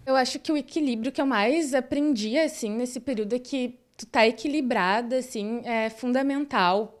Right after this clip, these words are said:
Tranquilidade na hora da prova.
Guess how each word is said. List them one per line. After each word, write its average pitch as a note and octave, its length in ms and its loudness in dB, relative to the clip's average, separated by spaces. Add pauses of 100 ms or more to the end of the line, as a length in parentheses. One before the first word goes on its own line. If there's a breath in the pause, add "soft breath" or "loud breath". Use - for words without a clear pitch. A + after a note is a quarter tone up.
(140)
Tranquilidade A3 960 -2
na G3+ 180 -6
hora F#3+ 180 -2
da G#3 160 -6
prova. G#3 600 -2